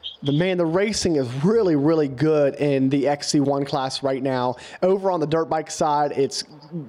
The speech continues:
you know, pretty hit. I mean, it's been, they've been pretty, hit pretty hard with injuries. But you guys,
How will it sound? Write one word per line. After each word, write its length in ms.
you 120
know, 180
pretty 280
hit. 500
I 160
mean, 280
it's 140
been, 120
they've 140
been 120
pretty, 260
hit 300
pretty 200
hard 440
with 220
injuries. 480
But 140
you 180
guys, 400